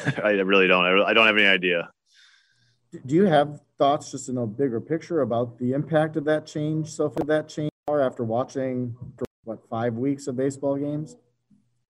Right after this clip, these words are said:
Speaker 1: Um, no, I mean, I, I think the pitching's really good. I mean, that's, that's, you know, the pitching is, uh, it, it,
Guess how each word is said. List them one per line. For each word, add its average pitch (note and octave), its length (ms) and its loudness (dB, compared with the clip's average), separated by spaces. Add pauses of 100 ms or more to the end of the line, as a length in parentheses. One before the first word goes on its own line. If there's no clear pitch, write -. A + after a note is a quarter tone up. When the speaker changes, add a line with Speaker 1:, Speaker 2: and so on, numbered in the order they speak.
(2750)
Speaker 1:
Um, D#3 580 8 (520)
no, D#3 120 4
I B2 140 6
mean, C#3 100 6
I, C#3 240 4
I C#3+ 40 2
think C#3 180 0
the B2+ 60 -6
pitching's B2 440 -4
really A2 200 0
good. G#2 380 0 (440)
I E2+ 160 -8
mean, F#2 140 -4
that's, G2+ 220 -4
that's, F#2+ 460 -6
you G2+ 140 -2
know, G2+ 60 0
the F#2+ 80 0
pitching G#2 400 0
is, F#2+ 240 0
uh, F#2+ 680 2
it, - 260 -10
it, F#2 100 -8